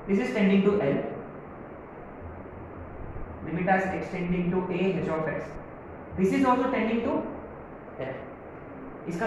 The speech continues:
मतलब ये है कि ये दोनों फंक्शन एकदम पास में आ गए और h of x जो है ना वो इनके बीच में है। इसका मतलब obviously क्या होगा, सैंडविच हो जाएगा इन दोनों के बीच में।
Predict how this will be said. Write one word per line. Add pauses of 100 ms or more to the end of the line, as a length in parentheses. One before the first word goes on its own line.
मतलब
ये
है (840)
कि (480)
ये
दोनों
फंक्शन
एकदम
पास
में
आ
गए (520)
और (120)
h
of
x
जो
है
ना
वो
इनके
बीच
में
है। (1500)
इसका
मतलब
obviously
क्या
होगा, (320)
सैंडविच
हो
जाएगा
इन
दोनों
के
बीच
में।